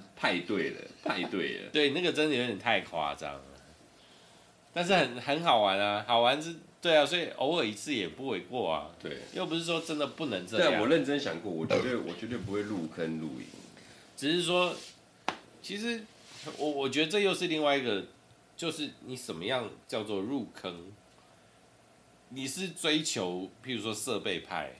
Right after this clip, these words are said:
Speaker 2: 装备派？
Speaker 1: 欸，其实我是欸。
Speaker 2: 你如果是，
Speaker 1: 我很怕，就是我入坑之后，我跟你讲，我要花大笔钱哦。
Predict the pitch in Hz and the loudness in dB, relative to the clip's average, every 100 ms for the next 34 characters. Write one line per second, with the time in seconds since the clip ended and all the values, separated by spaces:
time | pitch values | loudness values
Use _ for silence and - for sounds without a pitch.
0 | - - - - - 120 113 135 104 87 | -20 -20 -20 -20 -6 -4 -2 -2 -2 -2
1 | 101 76 - - 101 101 92 101 82 - | -2 -2 -4 -10 -6 -6 -6 -6 -6 -8
2 | - 95 - - - - - 120 131 196 | -8 -8 -10 -16 -20 -20 -10 -6 -2 0
3 | 208 151 190 170 180 107 110 170 143 156 | 2 2 2 4 4 4 4 6 8 6
4 | 160 147 107 143 147 151 135 143 107 135 | 0 2 2 2 4 2 2 2 2 2
5 | 135 87 101 127 123 127 120 120 92 80 | 2 4 4 4 2 0 2 2 0 -2
6 | 71 69 62 | -6 -6 -6